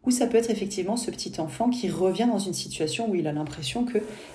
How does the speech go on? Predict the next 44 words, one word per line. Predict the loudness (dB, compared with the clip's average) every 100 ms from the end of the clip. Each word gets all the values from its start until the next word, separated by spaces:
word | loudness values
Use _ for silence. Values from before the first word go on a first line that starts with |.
| -4
il | 2
n'y | 4
arrivera | 4 2 0 -2
jamais, | 0 0 0 0
que |
ce | -2
qu'on | -4
va | -2
lui | 0
demander | 2 2 2
est | 2
beaucoup | 0 -4 -8
trop | -4 -4
pour | -2 0
lui, | 2 0 0 -14 -10
parce | -6 -2
qu'effectivement, | 0 -2 -2 -2 -2
ce | -2
que | -2
lui | 2 2
a | 2
vécu, | 0 0 -2 -2
c'était | -6 -6 -4 -4
beaucoup | -2 -2 -2 -10
trop | -4 -2 -2
pour | -2 -4
lui. | -4 -6 -6
On |
lui | -2 -2
en | -2
a | -4
trop | -6 -10 -4 -2
demandé. | 0 -2 -2 -6 -10 -16 _ _ _ _ _ -8 -8 -8 -6
Et | -2
c'est | -2
toujours | -2 2 4
ramener | 4 2 4 4 4
effectivement | 4 0 -4 -4 -2
le | -2
fait | -2 -2
que | -2 -4 -6 -18 -16 -8
aujourd'hui, | -4 -2 0 2 4
j'ai | 4
grandi, | 2 2 0 0 0 -2 -4